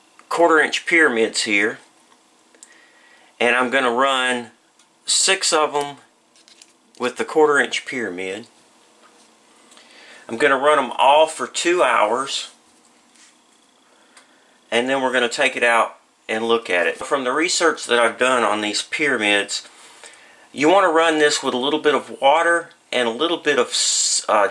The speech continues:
dish soap. So what I'm gonna do is I'm gonna run six of these for two hours. The goal, the goal here is to knock these edges off. You can see there's a little thin piece of metal on here. I wanna see if it'll knock this off, because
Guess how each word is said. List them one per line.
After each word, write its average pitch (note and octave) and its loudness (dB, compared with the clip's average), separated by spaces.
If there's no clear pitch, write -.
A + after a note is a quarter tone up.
dish - 0
soap. E2 -4
So C3+ 2
what C#3+ 2
I'm D3+ 0
gonna D#3 0
do D3+ 4
is C3+ 0
I'm C3+ -6
gonna C3+ 0
run B2+ 0
six - -2
of D3+ -4
these D3 0
for - -6
two D#3 4
hours. B2 0
The A#2 -10
goal, D#3 2
the C3 -10
goal D3+ 2
here C#3 0
is A2+ 0
to - -6
knock B2 0
these B2 -6
edges C3 2
off. D3+ 0
You A2 -10
can A2 -12
see C3 -2
there's A#2 0
a G#2+ -8
little G#2+ -2
thin C3 -2
piece B2 -4
of G#2+ -4
metal B2+ 4
on C3+ 2
here. D3 4
I A2+ 4
wanna A2 0
see B2 -2
if G#2+ -2
it'll F#2+ -4
knock A2+ 2
this - -2
off, C#3 0
because G#2 -4